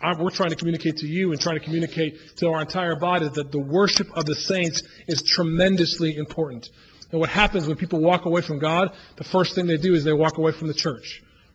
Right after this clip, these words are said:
This is why God says, "Do not forsake the gathering together of yourselves," right? "As is the habit of some, but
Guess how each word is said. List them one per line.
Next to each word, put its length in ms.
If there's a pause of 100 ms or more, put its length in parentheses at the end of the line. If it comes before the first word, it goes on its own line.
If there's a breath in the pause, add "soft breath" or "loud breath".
This 120
is 100
why 220
God 260
says, 240
"Do 120
not 160
forsake 340
the 80
gathering 340
together 300
of 100
yourselves," 640 (220 soft breath)
right? 260
"As 300
is 160
the 80
habit 240
of 80
some, 320
but 220